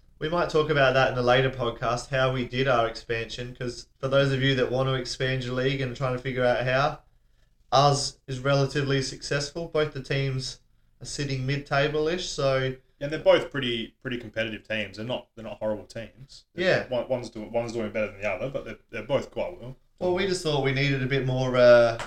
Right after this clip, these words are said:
Speaker 1: bit more chat, bit more banter in the league, mix it up a little bit more. A few bodies in the room makes it more fun, especially when you all get together and have a few beers.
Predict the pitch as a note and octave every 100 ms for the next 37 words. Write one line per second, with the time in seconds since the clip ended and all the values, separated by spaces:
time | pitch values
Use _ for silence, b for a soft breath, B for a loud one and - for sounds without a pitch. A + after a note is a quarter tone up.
0 | - - D3+ C3 A#2+ - D3+ D3 - D#3
1 | C3+ B2 B2+ C#3 C#3+ D3+ D3 C#3+ D3 D3
2 | C#3+ C#3 D3+ D3 C#3 C#3+ D3 D#3 D3 D3
3 | D#3 D#3 D3+ D#3 C3+ C#3 D3 C#3 C3+ C3+
4 | D3 C#3+ C#3 C3+ C3 C3 C3 B2+ B2 B2+
5 | A#2 - - C#3+ C#3+ C3+ B2+ B2 A#2+ A#2+
6 | - A#2 A2+ A#2 A#2+ A#2 - B2 A2+ A#2
7 | A#2+ A2+